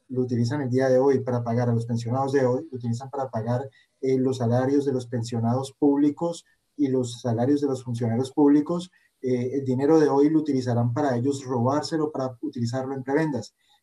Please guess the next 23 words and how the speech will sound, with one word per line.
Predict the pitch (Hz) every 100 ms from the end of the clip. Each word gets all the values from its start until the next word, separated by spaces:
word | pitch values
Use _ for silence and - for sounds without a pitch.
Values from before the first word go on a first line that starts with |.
| -
Y | 147
además | 143 143
pensemos | 165 160 160 156
en | 127
otra | 127 120
cosa. | - 156 123 117 - _ _ _ -
Entre | 156 143 151
pagarle | 143 139 143 160 180 175
la | 165 156
pensión | 127 123 120 156 143 113 - _ _ -
a | 151
empleados | 147 147 135 135 151 160
del | 160
sector | - 123 - 151 151
privado | - 147 143 135 110 - -
o | 143
pagársela | 131 127 131 127 165 165 160 156
a |
empleados | 143 123 131 120 131 151
del | 160 147
sector | 120 117 - 160 160 -
público, | 202 185 180 208 - 247 - _ _ _ _
adivina | 139 139 131 143 160 170 180